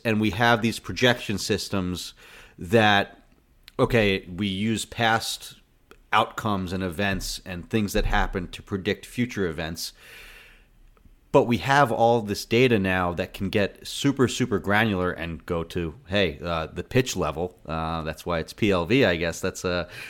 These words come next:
that's some, that's some good acronyms there. That's, I, I know that that's your, your pride and joy there, Nick. That's just,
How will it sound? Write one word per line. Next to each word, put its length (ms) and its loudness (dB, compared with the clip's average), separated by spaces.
that's 220 -4
some, 260 -4
that's 220 -4
some 100 -8
good 380 -2
acronyms 480 -2
there. 200 0
That's, 320 -6
I, 160 -2
I 120 2
know 160 6
that 240 2
that's 260 0
your, 320 0
your 160 0
pride 340 2
and 120 -6
joy 240 -4
there, 160 -6
Nick. 220 -10
That's 200 -6
just, 300 -8